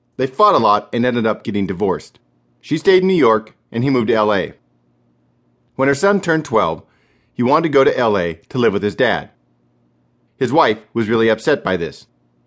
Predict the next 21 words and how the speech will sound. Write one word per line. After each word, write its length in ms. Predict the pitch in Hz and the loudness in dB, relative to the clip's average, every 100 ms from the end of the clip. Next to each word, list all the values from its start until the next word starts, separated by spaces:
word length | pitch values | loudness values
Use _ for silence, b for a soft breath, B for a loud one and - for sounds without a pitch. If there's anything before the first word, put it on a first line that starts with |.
| _ _ _ _ _ - | _ _ _ _ _ -6
When 120 | 165 | -4
they 60 | 190 | 0
first 280 | 247 - | 0 0
got 160 | 185 147 | 0 0
married, 440 | 120 104 98 95 _ _ | 0 0 0 -4 _ _
he 120 | 127 | -2
had 120 | 123 | -2
just 220 | 123 190 - | 0 -2 0
started 360 | 143 117 110 | 0 0 -2
his 180 | 110 101 | -2 0
own 180 | 135 147 | 0 0
business 380 | 110 104 98 - | -2 -2 -6 -8
called 240 | 120 110 | -2 -2
Directional 540 | 101 110 127 - 135 - | 0 -2 -2 -2 -2 -2
Enterprises, 680 | 156 139 113 98 87 85 - _ | -2 -2 -2 -2 -2 -6 -8 _
and 140 | 107 104 | -8 -2
he 140 | 131 | -2
was 140 | 120 113 | 0 -2
a 80 | |
talent 380 | - 143 127 110 | -4 -4 -2 -4
manager. 480 | 95 90 82 80 | -6 -6 -8 -12